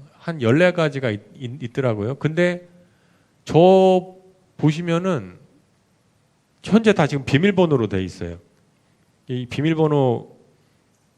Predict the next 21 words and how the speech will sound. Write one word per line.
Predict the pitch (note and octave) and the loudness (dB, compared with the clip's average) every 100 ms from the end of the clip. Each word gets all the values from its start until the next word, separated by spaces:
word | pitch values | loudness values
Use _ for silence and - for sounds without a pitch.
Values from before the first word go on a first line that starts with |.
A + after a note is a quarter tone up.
| _ _ - | _ _ -16
굉장히 | B2 E3+ D#3+ | -4 -2 -2
취약한데 | D3 - F3+ F3 C#3 B2+ | -4 -4 -4 -4 -4 -4
다 | A#2+ | -6
비밀번호로 | - D3 G#3+ G3 F3 D3+ B2+ | -6 -2 -2 0 2 2 2
돼 | A2+ | 0
있어가지고 | G#2+ A#2 A2 G#2 G#2 A2+ | -2 -4 -2 -2 -4 -6
이엠알 | A#2+ D#3+ D#3 D3 | -4 -2 0 0
인증도 | B2 B2+ C3 C3 B2+ B2+ B2+ D#3 F#3+ A3 D#3+ | -2 -2 0 0 -2 -8 0 2 2 -4 -8
제 | - | -4
생각에는 | B2 C#3+ C#3 C3+ C3+ | -2 -2 -4 -6 -8
저 | A#2+ B2 | -4 -6
비밀번호 | - B2 C#3+ C#3 B2 A#2 A#2+ | -4 -4 -2 -2 -2 -2 -4
전자서명법 | G#2+ A2 C3 C3 C3 B2+ A#2+ | -4 -4 -4 -4 -6 -6 -6
바뀌면서 | G2+ - B2+ A#2 G2 F#2+ G#2 F#2+ G#2 _ _ _ _ | -10 -8 -6 -4 -4 -4 -6 -10 -16 _ _ _ _
공인인증서 | - C3 C#3 C3 B2 A#2 | -4 -2 -2 -6 -6 -6
쓰시는 | A2+ F3 F3 E3+ C#3+ | -6 -6 -6 -8 -6
거나 | B2 | -6
비밀번호 | A2+ A#2 B2 A#2+ A2 | -6 -6 -6 -6 -6
쓰시는 | - F3 F3 D#3 | -6 -8 -10 -6
것들 | B2+ - G#2 G2+ F#2 - _ _ _ _ - | -8 -6 -6 -6 -8 -14 _ _ _ _ -12
다 | - G#2+ A2 G#2+ G2 | -6 -2 -2 -4 -10